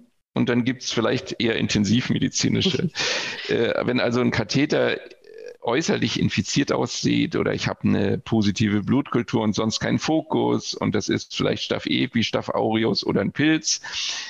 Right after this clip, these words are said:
Speaker 1: ne, dann würde ich natürlich den Katheter, der da vierzehn Tage drin ist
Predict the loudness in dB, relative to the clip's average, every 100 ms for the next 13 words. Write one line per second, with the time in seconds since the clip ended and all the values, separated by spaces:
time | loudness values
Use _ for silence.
0 | -8 -2 0 2 2 2 2 0 0 0
1 | 0 0 0 0 0 0 2 0 2 2
2 | 0 0 -2 -4 -4 -2 0 0 0 0
3 | -2 0 2 2 0 -4 -10